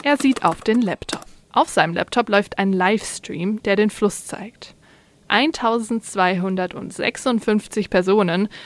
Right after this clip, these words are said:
schauen sich den Stream gerade an. Das Bild ist hellgrün, nur ab und zu zieht eine Alge vorbei. Sobald aber ein Fisch auftaucht, können die Zuschauenden eine virtuelle Klingel drücken. Dann wird Luc informiert,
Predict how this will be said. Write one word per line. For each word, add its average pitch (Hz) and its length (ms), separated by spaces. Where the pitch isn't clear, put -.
schauen 240 300
sich 233 160
den 214 140
Stream 175 340
gerade 175 440
an. 165 240
Das - 220
Bild 277 280
ist - 240
hellgrün, 190 760
nur 262 440
ab 269 200
und 277 180
zu - 240
zieht - 340
eine 185 320
Alge 180 260
vorbei. 170 460
Sobald 208 600
aber 240 200
ein 185 200
Fisch - 380
auftaucht, 190 720
können 330 260
die 247 100
Zuschauenden 220 760
eine 180 300
virtuelle 226 540
Klingel 294 420
drücken. - 440
Dann 302 320
wird 226 220
Luc 208 200
informiert, 180 680